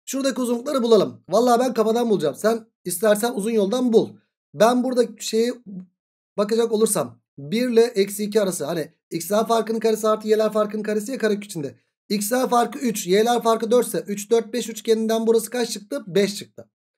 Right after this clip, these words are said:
Sonra buraya bakalım, A C uzunluğuna bakalım. X'ler farkı eksi beş, uzunluk olarak beş. Y'ler farkı eksi on iki, uzunluk olarak on iki. Beş, on iki, on üçten burası da on üç mü çıktı? Evet. E,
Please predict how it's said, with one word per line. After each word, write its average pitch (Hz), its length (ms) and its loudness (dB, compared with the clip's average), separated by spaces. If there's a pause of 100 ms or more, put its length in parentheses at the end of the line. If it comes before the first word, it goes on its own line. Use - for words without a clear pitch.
(340)
Sonra 226 340 2
buraya 269 200 4
bakalım, 220 300 4
A 208 160 6
C 247 160 0
uzunluğuna 233 400 0
bakalım. 208 520 0
X'ler 240 380 -2
farkı 233 260 2
eksi 214 260 -4
beş, 202 300 2
uzunluk 190 340 -4
olarak 220 280 0
beş. 208 300 4
Y'ler 202 380 2
farkı 208 280 0 (140)
eksi 156 240 -6
on 208 60 0
iki, 214 220 -4
uzunluk 196 340 -4
olarak 190 200 0
on 202 100 -2
iki. 226 240 -4 (340)
Beş, 214 240 6
on 240 80 0
iki, 240 180 -2
on 240 80 0
üçten 247 420 -4
burası 214 240 2
da 220 40 0
on 220 100 2
üç 233 120 -4
mü 220 80 -12
çıktı? 240 420 -6 (240)
Evet. 170 340 -2 (540)
E, 233 300 4